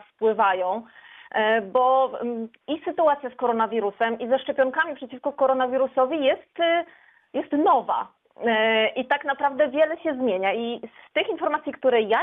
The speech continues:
jeszcze mam, to jest, e, tak, że, e, ozdrowieńcy dwiema dawkami, ale, e, tak naprawdę otrzyma pan taką kompletną informację w punkcie szczepień, w którym się pan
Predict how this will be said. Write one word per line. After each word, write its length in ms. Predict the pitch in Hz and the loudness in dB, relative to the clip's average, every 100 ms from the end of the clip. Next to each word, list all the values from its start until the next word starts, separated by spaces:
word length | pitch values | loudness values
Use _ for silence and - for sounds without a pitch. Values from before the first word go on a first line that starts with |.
| 427 | 0
jeszcze 200 | 392 320 | -4 -2
mam, 180 | 330 339 | -2 0
to 100 | 294 | 0
jest, 280 | 294 294 | -2 -6
e, 140 | - 233 - - | -12 -12 -8 -2
tak, 180 | 294 | -2
że, 240 | 277 269 - | 2 0 2
e, 180 | 240 - | 0 2
ozdrowieńcy 520 | 254 254 269 254 247 | 0 -2 -2 -4 -4
dwiema 300 | 233 247 233 | -2 0 0
dawkami, 480 | 226 233 240 269 262 | -2 -2 -4 -4 -2
ale, 320 | 240 240 240 233 - - - | -2 0 -2 -4 -16 -16 -2
e, 180 | 226 226 | 0 0
tak 180 | 330 | -2
naprawdę 360 | 359 349 339 311 | -4 -4 0 0
otrzyma 380 | 285 - 359 339 | -2 -6 -2 0
pan 180 | 320 294 | 0 -2
taką 240 | 302 285 | -2 -2
kompletną 480 | 302 277 294 294 277 | -4 -4 -2 -2 -2
informację 560 | 254 269 262 269 277 | -2 -2 0 -2 -2
w 80 | 254 | -8
punkcie 360 | - 269 - 233 | -4 -4 -2 -4
szczepień, 380 | - 262 269 247 | -2 -4 -2 -6
w 60 | |
którym 280 | - 247 233 | -2 -2 -2
się 260 | 233 226 226 | -4 -4 0
pan 320 | 233 214 | 0 0